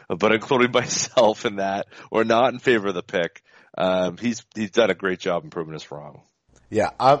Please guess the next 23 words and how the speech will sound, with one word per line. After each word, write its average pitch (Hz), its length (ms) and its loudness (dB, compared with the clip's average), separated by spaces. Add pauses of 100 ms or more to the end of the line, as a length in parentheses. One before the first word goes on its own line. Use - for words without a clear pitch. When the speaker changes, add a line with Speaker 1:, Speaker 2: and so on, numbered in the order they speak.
(100)
Speaker 2:
I'm 131 220 2
obviously 143 880 2
a 151 60 -4
big 120 340 -2
fan, 76 440 -6 (480)
but 139 240 8
I 156 140 10
don't 247 260 8
think 208 440 0
that 113 440 6
Speaker 1:
<laughs> - 720 -12 (840)
Just 160 220 2
a 143 40 4
Speaker 2:
understatement 165 720 0
of 143 100 -6
the 139 100 -4
year. 113 380 -2 (280)
Speaker 1:
Understatement. 135 680 2
There 98 140 0
you 95 120 -4
go. 82 240 -10
<laughs> 190 140 2 (280)
Speaker 2:
But 139 520 4